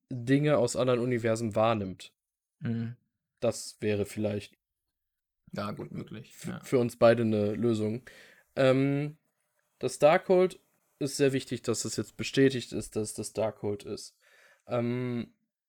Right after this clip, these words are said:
Speaker 1: einfach aus dem Grund, es ist das Buch mit den schlimmsten schwarzen Zaubern, die man sich so vorstellen kann.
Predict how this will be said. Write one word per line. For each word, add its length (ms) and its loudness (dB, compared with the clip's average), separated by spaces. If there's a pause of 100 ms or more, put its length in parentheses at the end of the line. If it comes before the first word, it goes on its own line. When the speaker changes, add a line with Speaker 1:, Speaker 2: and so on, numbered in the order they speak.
Speaker 1:
einfach 300 -2
aus 120 -6
dem 180 -4
Grund, 480 -2
es 220 -6
ist 340 -10 (140)
das 220 -6
Buch 380 -2
mit 200 -6
den 100 -2
schlimmsten 520 -4
schwarzen 500 0
Zaubern, 460 0
die 60 -4
man 200 -2
sich 160 -8
so 80 -10
vorstellen 500 -4
kann. 300 -8